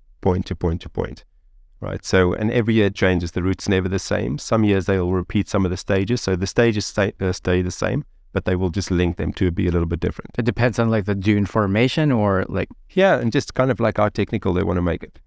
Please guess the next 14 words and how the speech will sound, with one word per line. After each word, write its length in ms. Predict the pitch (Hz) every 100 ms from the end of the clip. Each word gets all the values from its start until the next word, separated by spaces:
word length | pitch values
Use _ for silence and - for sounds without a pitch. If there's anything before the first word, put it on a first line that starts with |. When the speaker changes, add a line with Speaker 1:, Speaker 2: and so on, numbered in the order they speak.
| -
Speaker 2:
How, 400 | 120 - 151 170 -
how 260 | 120 156 180
did 220 | 190 127
you 160 | 135
feel, 420 | 113 - 139 131 120
like, 260 | 107 98
you 80 | 113
know, 260 | 107 107 107
with 340 | 104 95 107
the 100 | 117
gun 380 | 98 98 120 120
time, 420 | - 104 98 98
it 140 | 113 -
starts 720 | - 131 113 107 85 -